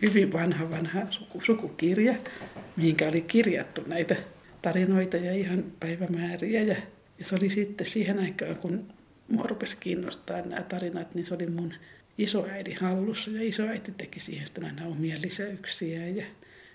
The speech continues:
siis siellä oli kirjattu hirveän monen polven ajalta kaikki lasten syntymät ja tämmöiset erikoiset tarinat.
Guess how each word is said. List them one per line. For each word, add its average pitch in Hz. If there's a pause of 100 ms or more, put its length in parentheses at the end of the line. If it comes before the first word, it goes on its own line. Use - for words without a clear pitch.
(140)
siis 202
siellä 233
oli 233
kirjattu 226
hirveän 196
monen 190
polven 196
ajalta 185
kaikki -
lasten 175
syntymät -
ja 160 (420)
tämmöiset 170
erikoiset 220
tarinat. 165